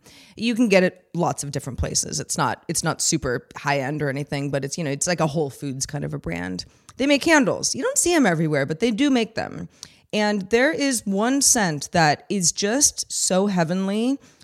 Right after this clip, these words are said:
that I know if I, if I start burning the wick a little bit before someone comes over, the first thing they'll do is be like, "It smells so good in here." Without fail.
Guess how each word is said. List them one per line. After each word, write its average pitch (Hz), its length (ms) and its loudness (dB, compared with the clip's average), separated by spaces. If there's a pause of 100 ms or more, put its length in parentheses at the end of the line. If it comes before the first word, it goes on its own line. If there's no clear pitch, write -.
(140)
that 196 460 2 (100)
I 196 200 4
know 185 680 4
if 180 140 0
I, 190 500 2
if 185 160 0
I 202 80 0
start 247 380 2
burning 220 400 4
the 233 80 2
wick 226 580 2
a 175 60 0
little 190 260 2
bit 190 160 -2
before 190 220 -4
someone 180 280 0
comes 185 240 -2
over, 185 240 2
the 180 120 0
first 190 420 -4
thing 202 160 -2
they'll 190 100 2
do 175 220 0
is 185 100 0
be 180 140 0
like, 156 220 2 (180)
"It - 180 -6
smells 240 320 0
so 180 640 2
good 185 220 -2
in 151 160 -2
here." 156 400 -6 (200)
Without 220 300 8
fail. 180 380 2